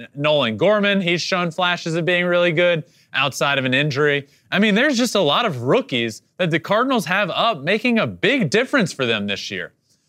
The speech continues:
So Brendan Donovan at five, Juan Yepez at four. Moving on to number three, Spencer Strider of the Atlanta Braves. Two and oh in the month of June, twenty-five innings pitched, thirty-five Ks.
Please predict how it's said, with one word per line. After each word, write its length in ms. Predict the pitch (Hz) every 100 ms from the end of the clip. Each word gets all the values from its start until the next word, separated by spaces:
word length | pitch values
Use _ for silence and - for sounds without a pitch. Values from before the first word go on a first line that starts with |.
| -
So 220 | 180 170
Brendan 260 | 180 208
Donovan 400 | 175 185 185 180
at 140 | 156 135
five, 420 | 165 151 143 123
Juan 260 | 139 139 131
Yepez 500 | 127 127 127 120 123
at 280 | 123 117 -
four. 560 | - - 143 123 80 - _ _ _ _
Moving 320 | 156 190 175 170
on 240 | 165 160
to 160 | 151 143
number 360 | 139 160 156
three, 560 | 135 147 151 143 131 107
Spencer 800 | - - - 143 131 143 131 120 _
Strider 640 | - - 147 120 120 113 110
of 200 | 107 101
the 120 | 104
Atlanta 560 | 101 101 110 107 110
Braves. 560 | 92 101 95 95 90 - _ _ _ _ _ _
Two 200 | - 240
and 100 | 233
oh 140 | 202 196
in 40 |
the 80 | 180
month 260 | 175 175 170
of 100 | 135
June, 340 | 143 170 156
twenty-five 720 | - 202 202 147 180 165 165
innings 340 | 151 147 139 -
pitched, 460 | - 139 - - _
thirty-five 800 | 175 170 180 160 - 143 139 123
Ks. 480 | - 120 87 76 -